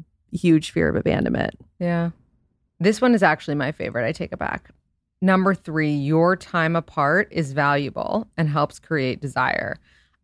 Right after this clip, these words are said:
Speaker 2: I have so many friends in relationships who are never apart.
Speaker 1: Yeah.
Speaker 2: And it is not okay. Like,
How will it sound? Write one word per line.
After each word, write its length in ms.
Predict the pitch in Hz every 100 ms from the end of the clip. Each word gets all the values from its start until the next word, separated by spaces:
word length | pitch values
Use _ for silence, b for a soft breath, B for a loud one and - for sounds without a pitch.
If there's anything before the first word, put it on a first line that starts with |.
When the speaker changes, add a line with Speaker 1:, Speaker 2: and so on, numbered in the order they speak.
| -
Speaker 2:
I 160 | 180
have 240 | 185 240 233
so 500 | - - 170 175 180
many 420 | 180 165 165 151 - _
friends 420 | - 143 135 135 - -
in 320 | 156 156 147 _ _ _ _
relationships 720 | 147 160 123 143 135 123 - _
who 240 | 190 180 - _
are 180 | 170 165
never 400 | 156 143 143 131
apart. 560 | - - - - - - _ _ _ _ _
Speaker 1:
Yeah. 100 | 185 185 -
Speaker 2:
And 60 | 185
it 340 | 190 202 208 _
is 640 | 202 202 190 185 180 160 175 - _ _ _ _ _ _ _ _ _
not 400 | 190 180 175 143
okay. 280 | 117 - - - -
Like, 280 | 196 185 170